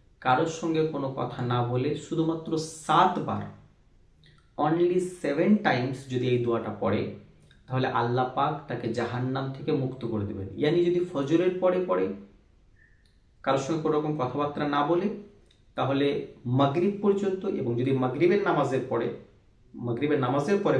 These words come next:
পড়ে, তো ফজর পর্যন্ত এর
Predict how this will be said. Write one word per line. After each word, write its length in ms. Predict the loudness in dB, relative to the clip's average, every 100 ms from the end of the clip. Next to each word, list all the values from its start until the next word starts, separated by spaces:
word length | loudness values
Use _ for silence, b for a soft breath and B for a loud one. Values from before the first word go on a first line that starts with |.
| 2
পড়ে, 180 | 0 0 -4 B B B -6
তো 60 | -6 -6 2
ফজর 340 | 4 6 4 6
পর্যন্ত 440 | 4 4 2 2 -4 -8 -16 -20 -20 -20 -20 _ _ _
এর 160 | 2